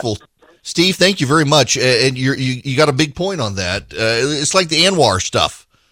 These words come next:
The Democrats back a-, after, uh, nine eleven said, "Well, we can't do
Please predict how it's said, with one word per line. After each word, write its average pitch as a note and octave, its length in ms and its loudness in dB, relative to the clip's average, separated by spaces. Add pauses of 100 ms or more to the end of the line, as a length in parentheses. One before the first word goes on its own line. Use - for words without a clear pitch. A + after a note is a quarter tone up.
(520)
The B2 80 -4
Democrats D3+ 540 2
back D3+ 280 4
a-, D3 220 2
after, C#3+ 600 2
uh, B2 420 2
nine D3 220 4
eleven D3+ 240 4
said, C3 80 4
"Well, F#3 280 6
we F#3+ 160 2
can't G3+ 460 -2
do G3 240 0